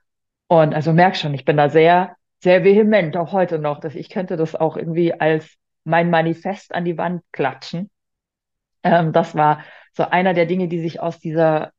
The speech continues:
umgedrehten Frage, nicht mehr was will ich machen, sondern wie will ich arbeiten,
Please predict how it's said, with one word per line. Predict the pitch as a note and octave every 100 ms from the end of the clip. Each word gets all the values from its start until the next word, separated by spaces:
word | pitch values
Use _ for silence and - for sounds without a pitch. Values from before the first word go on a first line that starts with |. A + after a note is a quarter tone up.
| -
umgedrehten | A#3 G3 F3 D#3 D3+ C3
Frage, | D3 C#3+ D3+ D#3+ D#3 D#3 -
nicht | E3+ -
mehr | D3
was | D3 E3 -
will | F3
ich | E3+
machen, | E3 D#3 D#3
sondern | D3+ D3 C#3+
wie | C#3+ E3+ A3+ E3
will | C#3+
ich | C#3+ -
arbeiten, | C#3 D3 D3 F3+